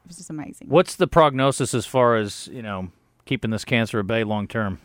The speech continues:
Speaker 1: Yeah, we go, we're now, we go to follow-up appointments at Children's Hospital, um, Arkansas Children's Hospital, once a month. And then, um, at the year mark,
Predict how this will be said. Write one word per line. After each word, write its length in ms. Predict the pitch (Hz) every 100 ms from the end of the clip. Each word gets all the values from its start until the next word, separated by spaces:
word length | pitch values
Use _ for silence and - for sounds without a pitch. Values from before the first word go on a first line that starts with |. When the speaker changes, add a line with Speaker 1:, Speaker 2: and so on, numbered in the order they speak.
| _
Speaker 1:
Yeah, 360 | 175 202 196 190
we 200 | 196 247
go, 320 | 254 247 240 -
we're 240 | 208 208
now, 360 | 220 233 269 277
we 120 | 269
go 140 | 226
to 160 | 214 214
follow-up 280 | 202 214 226
appointments 500 | 226 220 180 185 190
at 100 | -
Children's 300 | 202 214 202
Hospital, 640 | 185 - 190 180 175 165
um, 400 | - 175 170 165
Arkansas 280 | 170 180 190
Children's 260 | - 180 175
Hospital, 360 | 165 - - 160
once 200 | 175 233
a 40 |
month. 400 | 220 156 180 - _ _ _ _
And 220 | 190 190
then, 440 | 196 190 185 180 -
um, 520 | 175 170 165 165 165 - _ 175
at 140 | 180
the 100 | 185
year 300 | 165 190 214
mark, 400 | 233 202 175 170